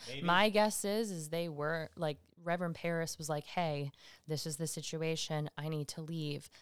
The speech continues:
Speaker 2: Please come watch over them."
Speaker 1: Okay.
Speaker 2: And then Mary Sibley's like, "Oh, I know how to fix this. Let's try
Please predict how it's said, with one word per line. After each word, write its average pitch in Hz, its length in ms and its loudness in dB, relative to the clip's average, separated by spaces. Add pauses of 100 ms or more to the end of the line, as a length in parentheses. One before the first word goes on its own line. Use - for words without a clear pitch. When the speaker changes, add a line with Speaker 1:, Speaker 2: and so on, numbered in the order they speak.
(140)
Speaker 2:
Please 156 340 -4
come 151 240 -2
watch 131 260 -4
over 143 320 -2
them." 120 400 -6
Speaker 1:
Okay. 147 100 -8 (200)
Speaker 2:
And 165 160 2
then 170 140 6
Mary 160 240 2
Sibley's 165 480 0
like, 156 400 2 (560)
"Oh, 170 260 6 (140)
I 190 200 6
know 165 180 4
how 147 180 2
to 135 60 -2
fix - 400 -4
this. 151 500 -2 (180)
Let's 147 300 -2
try 143 480 -4